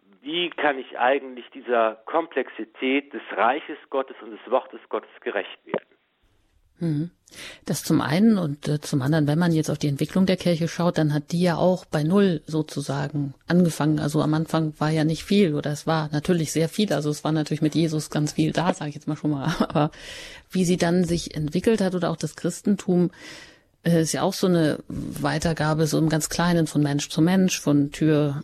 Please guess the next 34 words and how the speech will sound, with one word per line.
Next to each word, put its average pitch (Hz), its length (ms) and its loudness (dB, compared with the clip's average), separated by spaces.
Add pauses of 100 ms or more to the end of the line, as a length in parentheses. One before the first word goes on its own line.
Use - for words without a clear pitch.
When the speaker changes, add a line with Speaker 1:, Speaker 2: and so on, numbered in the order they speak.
(140)
Speaker 2:
äh, - 400 -2
zu - 420 -4
Tür 160 240 0
zu - 140 0
Tür 196 480 4
und 147 220 -4 (200)
dann 165 160 -2
bis 160 160 -4
es 151 80 -2
Staatsreligion 170 840 0
wurde 170 260 4
und 147 160 0
schließlich 156 360 0
heute 156 280 0
Weltreligion 175 880 0
geworden 160 560 2
ist, - 440 2 (760)
aber 165 140 0
doch 160 160 0
immer 185 260 2
wahrscheinlich, 175 680 -2 (340)
vielleicht 156 340 0
ist 160 120 -4
es 151 100 -2
auch 165 140 0
wie 160 80 2
so 160 80 0
ein 160 100 4
Hefeteig, 151 520 0
der 147 100 2
dann 151 160 2
immer 156 260 0
wieder 156 220 2
mal 156 340 4